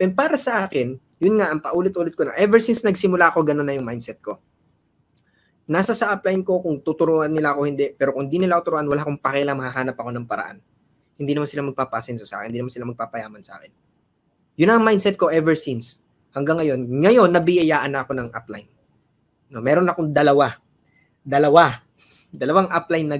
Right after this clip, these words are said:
gumagabay sa akin. Dati isa lang, ngayon dalawa na sila. No? Isipin mo yun, tatlo sila dati pala. Iniwan kami nung isa. Di ba?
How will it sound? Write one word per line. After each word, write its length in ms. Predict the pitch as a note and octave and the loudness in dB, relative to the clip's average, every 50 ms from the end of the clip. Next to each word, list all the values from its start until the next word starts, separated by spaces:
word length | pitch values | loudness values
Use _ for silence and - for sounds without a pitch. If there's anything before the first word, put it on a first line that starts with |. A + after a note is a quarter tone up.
| C3+ C3+ - _ | -8 -10 -8 _
gumagabay 480 | - D#3 D3 C#3 C#3 C#3 C3 C3 C3 | 0 0 0 0 -2 -2 -2 -2 -4
sa 160 | B2 - G#2+ G#2 | -6 -8 -12 -12
akin. 160 | - G2+ G#2 _ _ _ _ _ _ _ _ _ _ _ _ _ _ _ _ _ _ _ _ _ _ _ _ | -12 -16 -16 _ _ _ _ _ _ _ _ _ _ _ _ _ _ _ _ _ _ _ _ _ _ _ _
Dati 300 | - - B2 C3 - E3 | -6 -4 -4 -2 -2 -2
isa 160 | C#3+ - - | -2 -2 -2
lang, 240 | C3 C3+ C3 A#2+ A#2+ | -2 -2 -2 -4 -4
ngayon 160 | C3+ C3+ B2+ | -6 -6 -4
dalawa 240 | B2 A#2+ A#2 A#2 A2 | -6 -6 -6 -8 -8
na 40 | G#2+ | -12
sila. 200 | - A2 G2+ G2 - _ _ _ _ _ _ _ _ _ _ _ _ _ _ _ _ - | -16 -16 -18 -18 -20 _ _ _ _ _ _ _ _ _ _ _ _ _ _ _ _ -14
No? 160 | B2 B2 C3 - _ _ _ _ _ _ _ _ _ _ _ _ | -12 -12 -12 -14 _ _ _ _ _ _ _ _ _ _ _ _
Isipin 320 | _ - C#3 C3 C#3+ C#3 | _ -12 -10 -8 -6 -4
mo 20 | C#3 C3+ | -4 -2
yun, 80 | C3+ | 2
tatlo 240 | - F3 E3+ G#3+ G#3+ | 2 2 4 4 4
sila 240 | G#3 G3+ F#3+ F#3 E3+ | 4 4 2 2 2
dati 240 | F3 E3+ E3+ E3 - | 2 0 0 -2 -4
pala. 240 | - B2 A2+ F#2+ - _ _ _ _ _ _ _ _ _ _ _ _ _ _ - | -4 -6 -6 -8 -10 _ _ _ _ _ _ _ _ _ _ _ _ _ _ -4
Iniwan 320 | C#3+ C#3+ D3+ D3+ D3+ D3 C3+ | -2 0 2 2 0 0 -2
kami 160 | C3+ C#3 C#3+ | -4 -6 -4
nung 160 | C#3 B2+ A#2+ | -6 -6 -8
isa. 160 | A#2 A#2 A2 A2+ G#2+ - _ _ _ _ _ _ _ _ _ _ _ _ | -10 -10 -10 -10 -10 -12 _ _ _ _ _ _ _ _ _ _ _ _
Di 140 | _ C3+ A2 | _ -16 -14
ba? 160 | A2+ C#3 D3+ | -14 -14 -16